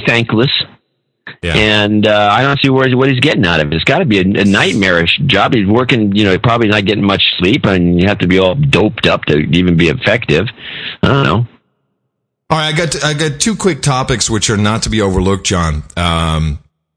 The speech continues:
Speaker 2: this is from the B B C. I have not heard or seen any of this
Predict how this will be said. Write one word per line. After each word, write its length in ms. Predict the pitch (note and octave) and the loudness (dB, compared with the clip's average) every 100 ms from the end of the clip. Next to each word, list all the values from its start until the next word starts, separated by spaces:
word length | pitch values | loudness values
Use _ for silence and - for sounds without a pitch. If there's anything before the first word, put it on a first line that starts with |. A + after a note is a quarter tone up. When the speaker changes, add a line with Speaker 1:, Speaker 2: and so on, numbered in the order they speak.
| _ | _
Speaker 2:
this 200 | A#2+ E3 | -4 -2
is 120 | B3+ - | -2 -2
from 140 | F#3 | -2
the 60 | C#3+ | 0
B 200 | A#2+ C#3+ | 0 0
B 160 | C3+ | 0
C. 720 | G#2+ - - G3+ A#2 D#2 G2 - | 0 -2 -2 -2 -2 -4 -6 -6
I 160 | G2+ | -4
have 220 | G#2 A2+ A#2+ | -2 -2 -2
not 220 | C3+ D#3+ | -2 -2
heard 360 | C#3+ C#3 C#3+ | 0 0 0
or 160 | - G#2 | 0 -2
seen 400 | - C#3 C3 A#2 - - | -2 -2 -2 -4 -8 -4
any 300 | C3 G3+ B3 | -2 0 0
of 140 | D3+ G#2 | 0 0
this 220 | G2+ | -2